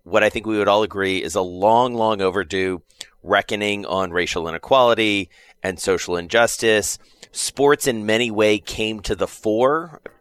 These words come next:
The professional, the, the National Football League obviously was not playing at that moment, but the N B A was getting ready to play, and we've seen a lot of manifestations of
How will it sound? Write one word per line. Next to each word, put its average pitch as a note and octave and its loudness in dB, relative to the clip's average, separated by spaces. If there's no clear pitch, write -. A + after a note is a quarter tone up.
The F#2+ 2
professional, A2 0
the, F#2+ 0
the G#2 -8
National A2 0
Football G#2+ -2
League G#2 -2
obviously G2 -2
was F2+ -2
not F#2+ -2
playing C#3 0
at B2+ -2
that A#2+ 2
moment, A2+ 0
but G2 4
the G2 -2
N F#2+ -4
B F#2+ -2
A A#2 4
was F#2 -4
getting F2 -2
ready B2+ 0
to A#2 -2
play, A2+ 4
and G2+ -12
we've G2+ -8
seen A#2 -6
a G#2 0
lot G#2 2
of C3+ -4
manifestations G#2+ -4
of F#2+ 4